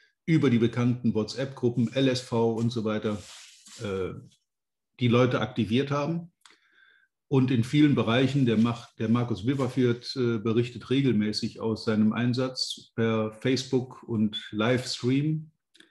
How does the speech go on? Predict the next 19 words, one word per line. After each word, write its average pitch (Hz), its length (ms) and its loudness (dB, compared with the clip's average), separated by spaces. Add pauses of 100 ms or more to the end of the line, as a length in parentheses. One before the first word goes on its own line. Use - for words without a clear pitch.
(680)
Äh, 120 280 2
in 120 120 2
einigen 135 360 2
Bereichen 120 460 2
sind 120 200 -4
die 117 60 -2
Landwirte 113 520 -2
jetzt 113 220 -2
schon 113 200 0
seit 104 200 0
zwei 120 260 0
Tagen 120 580 0
intensiv 110 960 -2
am 110 280 -4
Ackern, 135 420 -2
um 104 340 0 (600)
Dörfer, 127 460 2
Städte 131 420 -2
freizuräumen 127 1160 0